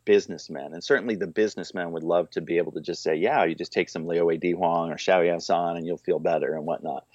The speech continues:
Um, so we don't wanna listen to them because they're businessmen.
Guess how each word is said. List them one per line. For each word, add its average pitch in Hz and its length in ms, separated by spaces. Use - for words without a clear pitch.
Um, 95 460
so 123 140
we 127 80
don't 131 120
wanna 104 140
listen 90 260
to 80 60
them 73 240
because 101 240
they're 107 100
businessmen. - 560